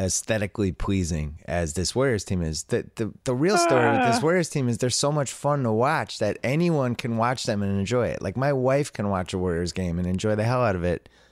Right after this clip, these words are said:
Speaker 1: If she's watching Miami, she doesn't care that they, their rotations are perfect and <laughs> st-, stuff like that, you know?
Speaker 2: I know, but those, the, the LeBron, Wade, and Bosh, when they were, uh, shooting from all, I was shooting on, on all, all, all,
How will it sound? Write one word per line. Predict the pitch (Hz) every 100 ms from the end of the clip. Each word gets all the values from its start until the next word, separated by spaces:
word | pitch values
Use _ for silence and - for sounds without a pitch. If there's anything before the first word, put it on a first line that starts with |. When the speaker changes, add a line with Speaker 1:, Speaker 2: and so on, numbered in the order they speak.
| _
Speaker 1:
If | 120
she's | 156 165
watching | 175 151 123
Miami, | 107 110 143 120 98 90 _ _ _ _ _ _ _
she | -
doesn't | 143 160 110
care | - 101
that | 92 87
they, | 95 90
their | 55 - 98
rotations | 92 85 - 90 - 92 82
are |
perfect | 80 90 85 98 98 -
and | 92
<laughs> |
st-, | - - -
stuff | - 127 92
like | 95 90
that, | 98 101 -
you | 101
know? | 104 101
Speaker 2:
I | 196 220
know, | 196
but | 147 -
those, | 233 214 -
the, | 180 165
the | 180
LeBron, | 170 170 175 190 190 175
Wade, | 147 147 151 147 -
and | 120 113
Bosh, | 110 110 101
when | - 113
they | 117
were, | 110 98 95 92 -
uh, | - 95 92 92 90 90 _ _ _ _ _ - - -
shooting | - 107
from | 120 117
all, | 117 113 107 98 _ _ _ _ _ -
I |
was | 104
shooting | - 139 117
on, | 113
on | 110 107 107
all, | 110 107 104 -
all, | 107 104 101
all, | 104 101 95